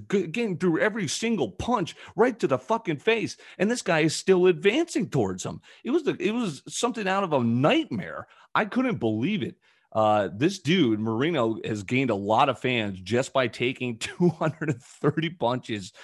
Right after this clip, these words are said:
to the face. It was ridiculous. I, it was hard to watch. And then Herb Dean, the Honorable Herb Dean, he ends up stopping the fight because he couldn't fathom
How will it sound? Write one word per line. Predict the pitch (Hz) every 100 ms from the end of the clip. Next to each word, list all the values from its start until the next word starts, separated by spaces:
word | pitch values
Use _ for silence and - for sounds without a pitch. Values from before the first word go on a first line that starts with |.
| - -
to | -
the | 127
face. | - - 302 - - - - -
It | 170
was | 156 117
ridiculous. | 127 98 147 151 92 90 -
I, |
it | 127 131
was | 127
hard | 143 143
to | 113
watch. | 101 143 104 -
And | 120
then | 113
Herb | 113 131 127 90
Dean, | 120 147 98 92
the | 95 107
Honorable | 135 123 98 98 95
Herb | 117 123 92
Dean, | 123 127 95 - _ _ _
he | 143 175
ends | 143 120 117
up | 110 - _ _
stopping | - - - 117 175 175 135
the | 104
fight | - 98 95 107 - _ _ _
because | 180 - 160
he | 160 160
couldn't | 196 196 170
fathom | - - - 220 170 147 180